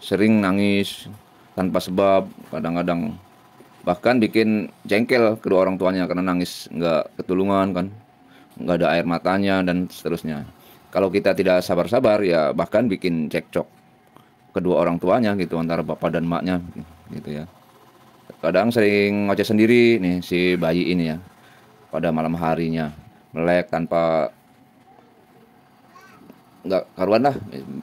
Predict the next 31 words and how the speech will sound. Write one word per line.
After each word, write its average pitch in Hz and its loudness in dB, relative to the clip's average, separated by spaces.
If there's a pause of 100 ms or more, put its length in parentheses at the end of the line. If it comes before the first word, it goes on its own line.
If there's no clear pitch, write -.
(120)
ibaratnya 82 -2
tuh 82 -8
ya. 95 -8 (360)
Nangis 82 -4
tanpa 82 -4
sebab 95 0
dan 82 -6
seterusnya. - -12 (720)
Terus 127 6
masa 127 2
anak-anak, 139 0 (160)
nah, 107 -4
habis 90 -4
balita 95 2
kan 120 2
kita 98 -4 (240)
fase 98 0
anak-anak 90 -2
nih 76 -8
ya. - -12 (600)
Terus 110 2 (480)
dia 107 4
kalau 101 4
masih 98 0
anak-anak 92 0
dia 101 4
pengennya 98 0
main 90 2
melulu 113 2 (380)
dan 95 -2
keinginannya 98 0